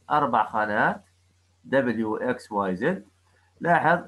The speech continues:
الكود للصفر، هاي خانة الصفر، خانة الواحد، خانة الاثنين، خانة الثلاث، الأربعة إلى آخره.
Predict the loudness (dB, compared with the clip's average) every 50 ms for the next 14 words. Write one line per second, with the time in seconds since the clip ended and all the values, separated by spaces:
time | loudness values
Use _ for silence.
0 | -6 -6 -6 -4 0 2 4 6 6 4 4 0 -2 0 0 0 0 -2 -4 -2
1 | 0 2 0 2 2 2 2 2 2 2 0 0 0 -2 -8 -8 -8 -8 -4 -2
2 | -4 -4 -4 -8 _ _ _ _ _ _ _ _ _ _ _ _ _ _ _ _
3 | _ -4 -4 -4 -2 -4 -6 -4 0 2 2 2 2 2 2 0 -2 -4 -12 _
4 | _ _ _ _ _ -8 -8 -8 -8 -10 -10 -10 -12 -12 _ -8 -6 -4 -4 -4
5 | -4 -6 -8 -14 _ _ _ _ _ _ _ _ _ _ _ _ _ _ _ _
6 | _ _ -8 -8 -8 -8 -10 -16 -16 _ -6 -4 0 0 2 2 0 -2 -4 -8
7 | _ _ _ _ -16 -16 -16 -12 -6 -4 -4 -4 -2 -2 -2 0 0 0 -2 -4
8 | -6 -6 -6 -8 -6 -8 -8 -6 -6 -8 -8 -10